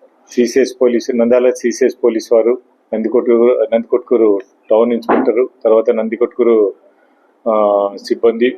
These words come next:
వీళ్ళందరూ కలిసి ఇద్దరు ముద్దాయిలను, ఆ, వేముల శివశంకరు, తర్వాత కొండ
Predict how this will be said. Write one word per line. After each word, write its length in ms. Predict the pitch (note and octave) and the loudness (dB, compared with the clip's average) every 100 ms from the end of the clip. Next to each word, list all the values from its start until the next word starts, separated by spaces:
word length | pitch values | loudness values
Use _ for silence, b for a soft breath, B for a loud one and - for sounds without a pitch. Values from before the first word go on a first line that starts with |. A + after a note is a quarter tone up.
| A#2 | -2
వీళ్ళందరూ 380 | A2+ A2 A#2+ A2+ | 0 0 0 0
కలిసి 320 | A2+ A#2+ D3+ _ _ _ - _ _ _ _ - | -2 -4 -8 _ _ _ -20 _ _ _ _ -16
ఇద్దరు 240 | G#2+ B2 A2+ | -2 0 0
ముద్దాయిలను, 500 | A2+ B2+ B2 G#2 F#2 _ _ _ - A2+ | 0 2 2 0 -6 _ _ _ -2 2
ఆ, 300 | A2 G#2 G2+ G2+ G2 F#2+ _ | 2 2 -2 -4 -12 -18 _
వేముల 500 | G2 A#2 C3 C3 A2+ - _ | 0 2 2 0 -2 -4 _
శివశంకరు, 760 | - A#2+ A#2+ B2+ A#2 A#2+ C#3 - _ _ - | -2 0 0 -2 0 0 0 -4 _ _ -4
తర్వాత 320 | A2+ A#2 A#2 | 0 2 2
కొండ 540 | A2+ - A#2 B2+ C3 | -2 0 -2 0 0